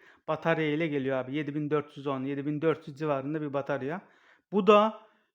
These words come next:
hem de kullanılan işlemci bu telefonda Mediatek'in Dimensity dokuz bin dört yüz Plus. Yani Vivo X iki yüz Pro'daki işlemcinin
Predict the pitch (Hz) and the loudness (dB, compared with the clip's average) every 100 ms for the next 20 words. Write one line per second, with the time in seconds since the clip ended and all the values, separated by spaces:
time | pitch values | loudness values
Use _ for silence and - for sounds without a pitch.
0 | _ _ 165 208 208 202 202 196 196 196 | _ _ 2 4 4 2 0 0 2 2
1 | 190 185 - 202 175 165 185 208 185 180 | 0 -2 -2 -2 0 -4 -2 0 0 -2
2 | 180 175 196 175 160 156 170 190 180 170 | -4 -2 -2 -4 -4 0 0 0 -2 -4
3 | 190 160 160 185 170 - 170 165 160 175 | -6 -2 -2 0 -2 -6 -8 -6 -4 -2
4 | 156 160 160 180 - 165 135 - _ - | 0 0 -2 -12 -6 -2 -2 -4 _ -20
5 | _ 156 165 180 185 139 180 180 180 175 | _ 2 4 4 2 0 -2 0 -2 -4
6 | 175 170 - 175 - - 180 170 175 160 | -6 -12 -8 -8 -8 -6 -2 -2 -4 -6
7 | 190 170 147 165 202 | -2 -2 0 -2 -2